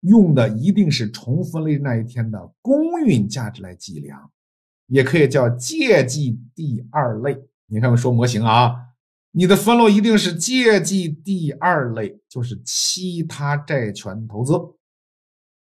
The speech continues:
那么你贷记谁呢？你的贷方一定是结转的第一类，是债权投资，而第二类用的是公允价值计量，这公允价值是重分类那一天的。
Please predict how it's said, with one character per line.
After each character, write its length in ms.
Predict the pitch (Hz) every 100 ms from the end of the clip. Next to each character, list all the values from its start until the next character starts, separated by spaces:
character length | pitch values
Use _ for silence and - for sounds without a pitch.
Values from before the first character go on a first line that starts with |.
| _ _ _
那 80 | 185
么 60 |
你 140 | 180 151
贷 420 | - 269 262 220
记 180 | 160 160
谁 220 | 131 104
呢？ 300 | 120 120 - - _ _ _
你 140 | - 170
的 180 | 180
贷 340 | 175 294 269 220
方 240 | 196 196
一 120 | 180
定 180 | 190 190
是 160 | 160 151
结 300 | 123 135 170
转 180 | 147 98
的 80 |
第 240 | 104 151 143
一 80 | 147
类， 220 | 135 -
是 320 | - 104 87 _
债 400 | - 240 208 131
权 300 | 101 - 82
投 180 | - 85
资， 280 | - 98 - _ _ _ _ _ _ _ -
而 500 | 170 190 214 - -
第 300 | 339 269 220
二 360 | 269 285 240
类 260 | 214 214 190
用 120 | 190
的 100 | 175
是 180 | 156 147
公 440 | 143 220 233 233
允 180 | 185 120
价 240 | 120 156
值 400 | 127 120 104 120 -
计 220 | 151 120
量， 240 | 98 110
这 140 | 117 160
公 180 | 151 175
允 80 |
价 140 | 139 147
值 80 | 143
是 160 | 143
重 180 | 120 127
分 120 | 123
类 120 | 123 120
那 140 | 92
一 20 | 76
天 260 | - 80
的。 60 | 73